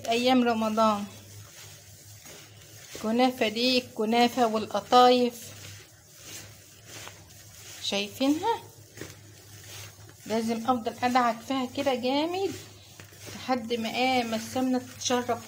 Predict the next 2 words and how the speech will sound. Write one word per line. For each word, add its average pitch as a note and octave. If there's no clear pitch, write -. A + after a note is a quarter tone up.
خالص. F3+
شايفينها؟ B3